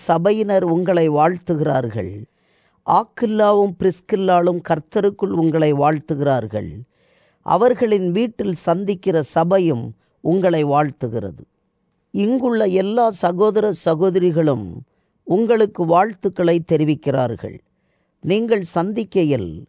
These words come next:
பரிசுத்த முத்தத்தின் மூலம் ஒருவரை ஒருவர் வாழ்த்திக் கொள்ளுங்கள். பவுல் ஆகிய நான் இந்த வாழ்த்துதலை என் சொந்த கையினால் எழுதுகிறேன். கர்த்தரை நேசிக்காத எவன் ஒருவனும்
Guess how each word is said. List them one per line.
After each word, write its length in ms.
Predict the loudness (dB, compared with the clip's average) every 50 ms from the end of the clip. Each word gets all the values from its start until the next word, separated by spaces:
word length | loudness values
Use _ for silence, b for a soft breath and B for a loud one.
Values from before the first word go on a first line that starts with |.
| _ _ _ _ _ _ _ _ _ _ -2
பரிசுத்த 600 | 0 0 0 -4 -4 -10 -10 -10 _ _ -4 -2
முத்தத்தின் 600 | -2 -4 -4 -2 -2 -4 -2 -2 -4 -4 -2 -2
மூலம் 400 | 0 0 0 0 0 -2 -2 -6 -12 _ _ _ _ _ _ _ _ _ _
ஒருவரை 460 | 0 2 2 2 2 2 2 2 2 2 4
ஒருவர் 460 | 2 4 2 4 2 2 2 0 -2 -6 _
வாழ்த்திக் 600 | -2 2 2 2 2 0 -4 _ -4 -6 -4 -2
கொள்ளுங்கள். 560 | -2 0 0 0 0 0 0 -2 -2 -4 -4 -8 _ _ _ _ _ _ _ _ _ _ _ _ _ _
பவுல் 360 | 2 2 2 2 0 0 2
ஆகிய 380 | 2 2 2 2 0 0 0 0 2
நான் 340 | 2 0 0 0 -2 -6 -10 -12 -16 -18 _ _ _ _ _
இந்த 260 | -4 -4 -2 0 0 0 0
வாழ்த்துதலை 760 | 2 2 2 2 2 0 -8 _ -8 -2 -2 0 0 2 0
என் 200 | 0 -2 -2 -6
சொந்த 440 | -8 -6 -4 -4 -2 0 -2 -2 -2
கையினால் 540 | _ -2 0 2 2 0 2 0 -2 -2 -2
எழுதுகிறேன். 640 | -2 -2 -2 -2 -2 -2 -4 -4 -8 -8 -10 -12 -16 -20 _ _ _ _ _ _ _ _ _ _ _ _ _ 0
கர்த்தரை 600 | 0 0 0 -2 _ _ -2 0 2 4 4 2 2 0
நேசிக்காத 760 | 0 0 -2 -2 -6 -6 -10 -10 -10 _ 0 2 2 2 2 2 2 4
எவன் 280 | 2 4 2 2 2 2
ஒருவனும் 580 | 2 2 2 2 2 0 0 -2 -4 -6 -8